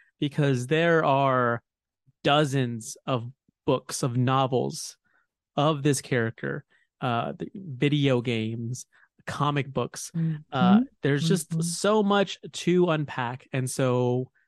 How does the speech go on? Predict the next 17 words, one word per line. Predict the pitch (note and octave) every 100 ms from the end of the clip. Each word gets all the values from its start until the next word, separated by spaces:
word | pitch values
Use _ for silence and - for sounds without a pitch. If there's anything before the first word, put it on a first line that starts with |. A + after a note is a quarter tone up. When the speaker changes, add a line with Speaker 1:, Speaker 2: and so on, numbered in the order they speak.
| _
Speaker 1:
we | C#3+ C3+ D#3
are | E3
going | C3+ C3+ C#3
to | C#3+
do | B2+ A#2 A#2 C#3
exactly | A#2 A#2 A#2 A2 A2+ B2+ B2
that. | A#2+ - - _ _ _ -
We | C3+
are | B2+ B2
going | C3 C#3 C#3+
to | D3+
go | C3 B2+ B2 A#2+
through | C3 - A#2 A2+ A2+ A#2 - _ _ _ -
the | B2 A#2+ A#2+ A#2 -
Legend | B2 B2+ D3 D#3+ D#3
of | C#3
Drizzt | - A#2 A#2+ -